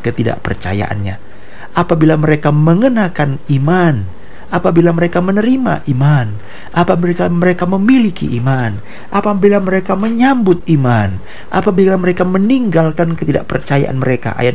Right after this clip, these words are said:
dua puluh tiga. Apabila mereka meninggalkan ketidakpercayaan mereka, mereka pun akan dicangkokkan kembali. Sebab Allah berkuasa untuk mencangkokkan mereka kembali.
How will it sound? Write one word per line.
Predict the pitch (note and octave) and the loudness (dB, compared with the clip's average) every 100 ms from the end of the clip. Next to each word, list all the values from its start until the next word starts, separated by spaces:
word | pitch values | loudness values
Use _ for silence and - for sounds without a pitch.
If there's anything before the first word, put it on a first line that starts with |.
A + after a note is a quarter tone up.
| A#2 | 0
dua | A#2 | -2
puluh | - A#2+ A#2 | -2 -4 0
tiga. | C3 G#2+ F#2 - - - - - | 0 0 -4 -8 -10 -12 -8 -2
Apabila | F#3 F#3 F3 E3 D#3+ D#3+ | -2 0 0 2 2 2
mereka | D#3 D3+ D#3+ | 2 0 0
meninggalkan | F3 F3+ C4 D4+ B3 F3 D#3 | 0 0 2 2 2 0 0
ketidakpercayaan | C#3+ B2+ - - B2 A2+ | -2 -2 -4 -4 -2 0
mereka, | A2 G2+ G2+ - - - | -2 -4 -6 -8 -12 -8
mereka | A2 A2+ G#2+ G2 G2 G2 - - | -2 0 0 -2 -2 -4 -6 2
pun | G#2 F#2 G2+ - - | 4 4 2 -6 -4
akan | D3+ D3+ D3+ C#3+ C3+ G#2+ | 0 0 0 -2 -2 -4
dicangkokkan | G2+ - C#3+ C3+ - - A2+ | -4 -2 -2 0 -2 -2 -4
kembali. | A2+ G#2 G2 F#2+ F#2 - - - - | -2 0 2 0 -2 -6 -10 -10 -8
Sebab | - A#2+ G2 F2+ C#3 | -2 0 0 -2 0
Allah | D#3 D#3+ | 2 2
berkuasa | A#2 A#2 A2+ A2+ G#2+ - A2+ - - - | 2 -2 0 0 0 -4 -6 -6 -4 4
untuk | E3 D3 D3+ D#3 - | 4 4 0 0 -2
mencangkokkan | A#2 A#2+ G#2+ G2 A#2 G#2+ A2+ - G2+ G2 - - - A2 | -4 -2 -2 -2 -4 -4 -6 -6 -4 -4 -6 -10 -8 -4
mereka | A2 G2+ F#2+ F#2 F#2 F#2+ - - - - | -2 -2 -2 -4 -6 -6 -8 -10 -10 -10
kembali. | - F#2 F2 E2 D#2 | -6 -4 -2 -4 -6